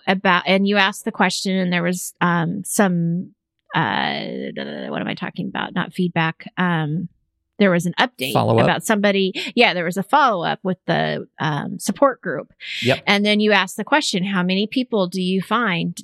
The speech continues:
Speaker 1: you know, don't believe in A D H D or they have these support systems that don't believe in A D H D? And, and so we started it with that. And then what are we gonna end with?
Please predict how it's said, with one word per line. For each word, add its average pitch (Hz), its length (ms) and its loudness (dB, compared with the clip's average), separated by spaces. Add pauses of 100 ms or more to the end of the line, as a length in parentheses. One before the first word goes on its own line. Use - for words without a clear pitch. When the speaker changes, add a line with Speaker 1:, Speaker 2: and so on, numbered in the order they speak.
Speaker 1:
you 190 160 2
know, 165 240 -2 (300)
don't 175 240 2
believe 208 280 0
in 214 120 0
A 214 120 2
D 220 140 2
H 220 160 -2
D 254 300 0
or 170 100 0
they 170 140 0
have 175 260 0
these 196 180 0
support 214 360 -4
systems 190 400 -2
that 170 120 0
don't 156 200 -2
believe 196 240 0
in 202 80 2
A 202 120 2
D 208 140 2
H 208 140 -6
D? 185 280 0 (380)
And, 208 240 2 (100)
and 190 280 2
so 190 120 0
we 185 140 0
started 403 420 4
it 415 120 2
with 370 100 -2
that. 339 320 4
And 214 160 2
then 196 160 2
what 262 220 4
are 349 60 4
we 349 120 2
gonna 349 180 4
end 339 300 2
with? 240 260 4